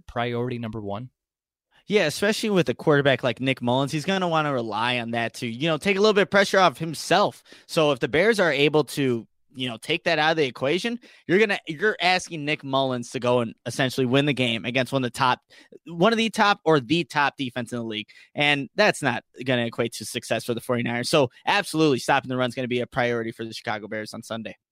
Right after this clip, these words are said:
Speaker 1: All right. Anything else in your notes? Either Bears defense, forty-niners offense that is worth mentioning heading into this matchup?
Speaker 2: Not really. I mean, the Bears, uh, I'm looking at some just, again, N F L matchup has a lot of great statistics. Go follow them if you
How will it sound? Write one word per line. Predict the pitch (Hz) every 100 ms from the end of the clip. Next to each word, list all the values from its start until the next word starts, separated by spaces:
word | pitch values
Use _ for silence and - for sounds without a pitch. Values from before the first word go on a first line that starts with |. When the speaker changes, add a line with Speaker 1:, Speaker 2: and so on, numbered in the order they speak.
| _ _ _ _ 139
Speaker 1:
All |
right. | 143 131
Anything | 127 165 175
else | 165 -
in | 175
your |
notes? | 160 165 -
Either | 156 151
Bears | 143 151 120
defense, | 147 143 151 147 -
forty-niners | - 139 147 143 143 127
offense | 127 135 - 143 135 -
that | 131 127
is | 117
worth | 117 135 127
mentioning | 135 131 - 139
heading | 127 135
into | 135 123
this | 127 127 - - _ _ -
matchup? | 127 143 - _ _ _ _ _ - - - _
Speaker 2:
Not | 113 120 190 214
really. | 143 196 185
I | 139
mean, | 139
the | 131
Bears, | 139 147 175 151
uh, | 143 139 127 113
I'm | 131
looking | 143 143 151
at | 135 131 -
some | - 143 127
just, | 120 127 - - -
again, | 147 147
N | 143 143
F | -
L | 147
matchup | 131 131 135 127
has | 131 131 113
a | 117
lot | 120 135 160
of | 156
great | 151
statistics. | - - 139 - 165
Go | - 113
follow | - 113 117
them | 120
if | -
you | 135